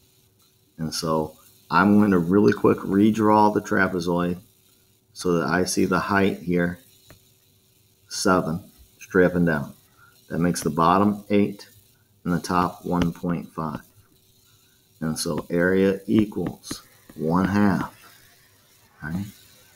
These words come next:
I add one point five plus eight together, and then the height is seven. So I get, I'm gonna change one half to zero point five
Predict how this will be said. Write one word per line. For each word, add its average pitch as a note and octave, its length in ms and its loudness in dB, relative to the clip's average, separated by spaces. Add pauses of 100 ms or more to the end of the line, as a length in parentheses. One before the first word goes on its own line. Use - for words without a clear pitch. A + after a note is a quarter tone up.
(320)
I - 80 -10
add E2 400 -2
one F2+ 280 0
point G2+ 380 0
five G2+ 420 0 (920)
plus F2+ 560 -2
eight G2+ 280 0
together, G2+ 480 0 (840)
and E2 120 -2
then D#2+ 120 0
the D2+ 40 -2
height F#2+ 380 2
is G2 300 0
seven. G2+ 340 0 (1080)
So D#2+ 180 -8
I D#2 60 -2
get, D#2+ 280 -2 (300)
I'm G#2 100 0
gonna A2 120 2
change A2+ 280 2
one G#2 240 2
half A2 320 2
to F#2+ 100 0
zero G2+ 420 2
point G#2 400 -2
five F#2+ 440 -2